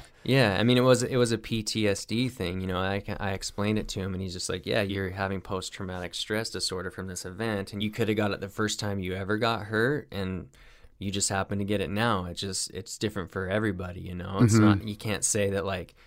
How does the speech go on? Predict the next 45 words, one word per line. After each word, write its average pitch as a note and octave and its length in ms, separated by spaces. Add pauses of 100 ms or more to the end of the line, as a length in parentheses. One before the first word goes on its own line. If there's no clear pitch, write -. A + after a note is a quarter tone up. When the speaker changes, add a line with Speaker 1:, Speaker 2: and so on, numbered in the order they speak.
Speaker 1:
you've G#2+ 200
got G2+ 220
this G#2 220
many G2 240
slams G2+ 500
or F#2+ 80
this F#2+ 200
many G2 200
concussions G2 640
before F#2 300
you're F2+ 160
hit G2+ 180
with - 180
P F#2+ 200
T - 240
S F2+ 180
D. G#2+ 280
It's F2+ 140
just - 280
like, F2+ 260 (540)
you G2+ 140
could G#2 340
go, G2 480
like, F#2 400
fall G2+ 260
on F#2+ 120
the F2+ 120
ice, G2 240
ice F#2+ 260
skating, F#2 280
you're F2+ 180
like, E2+ 160
'Fuck - 280
it, F#2+ 40
I'm F#2+ 140
never F#2 260
ice F2+ 160
skating F2+ 380
again.'" F#2 480
You F2 80
know F2 120
what F2 120
I F2+ 80
mean? F2+ 380
Speaker 2:
Yeah. G2+ 320